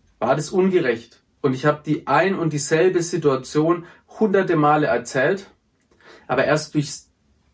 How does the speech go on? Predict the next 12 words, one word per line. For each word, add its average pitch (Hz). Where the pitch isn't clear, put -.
die 143
Therapie 147
und 147
durch 160
das 135
nochmalige 135
Wiederholen, 120
auch -
mit 135
einem 120
anderen 135
Therapeuten, 135